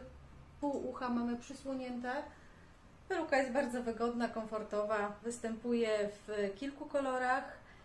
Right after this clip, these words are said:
od blondów po rudości, bardzo ładne, ciepłe, e, a także ciemniejsze kolory.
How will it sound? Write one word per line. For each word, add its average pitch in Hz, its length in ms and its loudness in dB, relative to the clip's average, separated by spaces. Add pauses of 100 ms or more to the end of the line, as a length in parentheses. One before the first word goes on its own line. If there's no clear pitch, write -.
(220)
od 220 320 -2
blondów 240 500 0
po 196 380 4
rudości, 208 480 -2
bardzo 208 320 0
ładne, 208 380 -2
ciepłe, 214 440 -2
e, 202 1400 -4
a 220 40 -6
także 214 500 0
ciemniejsze 214 520 -2
kolory. 190 420 -2